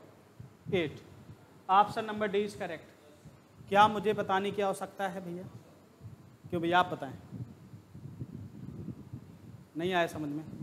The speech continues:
कोई बात नहीं। देखो, संकोच नहीं करना है, यहाँ पर मेरे लिए सब बराबर हो, ठीक है? अगर कोई चीज़ समझ में नहीं आती तो उसको क्या करना है, पूछना है।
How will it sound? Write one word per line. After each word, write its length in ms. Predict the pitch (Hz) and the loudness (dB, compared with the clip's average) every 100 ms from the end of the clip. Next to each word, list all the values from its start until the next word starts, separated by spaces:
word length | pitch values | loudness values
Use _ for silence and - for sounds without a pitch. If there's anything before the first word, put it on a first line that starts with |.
| - | -8
कोई 140 | 151 131 | -6 -6
बात 180 | 117 | -6
नहीं। 180 | - - - - - - - - - - - - | -12 -14 -16 -20 -16 -16 -14 -16 -18 -20 -20 -10
देखो, 180 | 175 190 | -4 -4
संकोच 420 | 190 180 180 196 | -2 -4 -2 -4
नहीं 160 | 185 185 | -4 -6
करना 280 | 165 135 127 | -8 -10 -14
है, 60 | - - - - - | -20 -20 -20 -20 -6
यहाँ 220 | 160 175 | 2 2
पर 160 | 180 196 | 2 -2
मेरे 220 | 180 185 | -2 -2
लिए 160 | 185 196 | -2 -4
सब 220 | 196 170 | -6 -6
बराबर 320 | 160 147 139 | -4 -4 -6
हो, 60 | 135 - - - - - - - - - - - | -10 -16 -20 -20 -20 -20 -20 -20 -20 -20 -20 -12
ठीक 120 | 160 | -2
है? 160 | 202 165 - - - | -2 -2 -6 -20 -4
अगर 260 | 180 175 214 | -2 2 0
कोई 200 | 214 190 | 0 -4
चीज़ 180 | 196 208 | -4 -6
समझ 260 | 196 180 185 | -6 -8 -6
में 120 | 190 | -6
नहीं 260 | 180 170 190 | -6 -6 -4
आती 260 | 156 - 135 - - - - - - | -6 -8 -14 -16 -20 -20 -20 -20 -10
तो 60 | 170 | -10
उसको 200 | - 185 | -6 -4
क्या 160 | 202 202 | -2 -2
करना 260 | 175 151 | -2 -4
है, 100 | 143 - | -8 -10
पूछना 280 | 170 - 147 | -10 -8 -10
है। 200 | 135 - | -12 -16